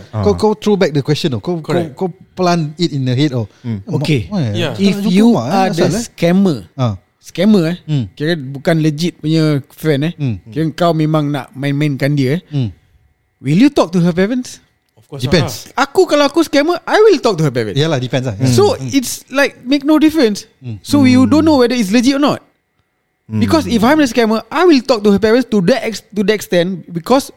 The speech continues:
Speaker 4: I want to prove that aku ni bukan scammer. Tapi padahal aku scammer.
Speaker 1: Hmm. Yeah,
Speaker 4: Nak
Speaker 1: but
Speaker 4: win their hearts, like what you said just now.
Speaker 1: Yeah. So,
Speaker 4: Yeah.
Speaker 1: so, but then you have to do that, right? I mean, what else can you do?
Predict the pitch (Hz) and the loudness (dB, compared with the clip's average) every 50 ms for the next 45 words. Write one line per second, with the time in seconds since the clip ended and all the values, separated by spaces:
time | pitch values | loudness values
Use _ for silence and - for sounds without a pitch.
0 | - 175 - _ - 170 170 185 214 226 202 - 180 139 - - 196 214 170 143 | -20 -20 -12 _ -2 0 2 2 2 2 0 -2 -4 -2 2 0 0 2 2 0
1 | 147 165 202 - - _ _ _ _ _ _ _ _ _ _ _ - 127 - 170 | 0 0 -2 -4 -10 _ _ _ _ _ _ _ _ _ _ _ -14 -8 -2 0
2 | 175 175 185 214 220 214 214 - _ _ _ _ _ _ _ _ _ _ _ _ | 0 2 2 -2 -2 -4 -6 -10 _ _ _ _ _ _ _ _ _ _ _ _
3 | _ _ 151 143 135 165 156 147 - 143 127 120 107 92 104 - _ _ _ _ | _ _ -14 -4 -2 0 0 0 -2 -6 -6 -6 -6 -10 -12 -16 _ _ _ _
4 | - 160 175 196 196 214 240 262 262 269 269 - 311 294 262 254 247 - _ _ | -4 -2 0 2 2 2 2 2 2 0 0 0 0 0 0 0 -2 -4 _ _
5 | _ _ _ _ - 143 135 120 104 95 - _ _ _ _ _ _ - _ _ | _ _ _ _ -8 -6 -4 -4 -4 -6 -12 _ _ _ _ _ _ -20 _ _
6 | 190 196 190 190 185 180 196 208 240 247 226 220 208 240 247 226 220 214 - 208 | -2 0 2 2 4 4 4 6 6 4 4 4 4 2 2 2 0 0 0 0
7 | 185 175 185 180 202 202 - 196 175 175 190 185 175 160 156 - - 175 170 147 | 0 2 2 2 2 2 2 2 2 2 2 2 0 0 -2 -4 -4 -2 -2 -2
8 | 120 117 113 - - 196 185 165 147 139 165 160 175 214 147 151 180 - - _ | -2 -4 -8 -10 -4 0 2 2 2 2 0 -2 -2 -2 -2 -2 -4 -6 -6 _
9 | _ _ _ _ _ _ _ _ _ 147 170 214 220 208 196 185 214 - - 196 | _ _ _ _ _ _ _ _ _ -2 0 0 2 2 2 2 2 0 -4 -6
10 | 202 233 247 175 110 76 78 - - _ _ - 131 147 175 185 175 170 156 - | -4 -4 -2 -2 -4 -4 -6 -14 -18 _ _ -6 -4 -4 -2 -2 -4 -6 -8 -8
11 | 117 143 185 190 208 190 - - 147 165 170 156 | -6 -4 -2 -2 -2 -4 -4 -4 -4 -2 -2 -4